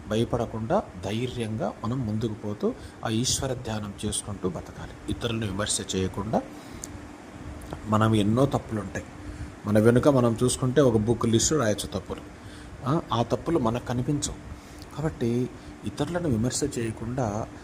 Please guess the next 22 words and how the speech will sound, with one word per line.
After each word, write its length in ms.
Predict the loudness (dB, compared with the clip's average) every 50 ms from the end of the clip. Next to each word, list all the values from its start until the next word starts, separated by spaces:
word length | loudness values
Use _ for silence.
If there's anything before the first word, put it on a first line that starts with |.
| -16 -14 -4 0
మనం 200 | 2 4 6 6
ఎట్లా 260 | 4 4 4 2 4
బ్రతకాలి 460 | 4 4 2 0 0 0 0 0 2
అనేది 460 | 2 2 2 4 4 4 4 4 2 0 2 0
ఈ 60 | 2
భజగోవింద 460 | 4 4 2 4 6 6 6 6 4
శ్లోకాలు 480 | 2 0 0 0 -2 0 2 0 0 0 0 -4
చూస్తే 200 | -4 -2 -4 -4
తెలుస్తుంది. 480 | -4 -4 -6 -6 -8 -10 -10 -12 -14 -12 -4 -2
కాబట్టి 360 | 2 2 2 0 0 -6 -6 -6 -8 -10 -10 -10 -6 -2
నా 120 | 0 0
చుట్టూ 320 | 2 0 -2 -2 4 4 4
జనం 300 | 6 6 6 6 6 6
ఉన్నారని, 520 | 4 4 4 4 2 2 2 0 -2 -4 -6 -10 -16 -16 -6 -2
నాకు 180 | -2 0 0 2
యవ్వనం 460 | 2 2 2 2 2 2 2 2 2
ఉందని, 320 | 0 0 0 -2 -4 -4 -6 -8 -10 -14 -14 -16 -16 -18 -16 -12 -8
ఉం? 160 | -8 -8 -8 -8 -12 -16 -16 -16 -16 -16 -16 -16 -18 -18 -18 -18 -18 -16 -16 -16 -16 -12 -8
ఆ, 220 | -4 -2 0 0 4
నేను 200 | 6 6 6 8
ఏమైనా 500 | 8 8 8 10 10 8 6 6 4 4 2 2 2
చేయొచ్చని, 500 | 2 2 0 -2 -4 -4 -2 -4 -6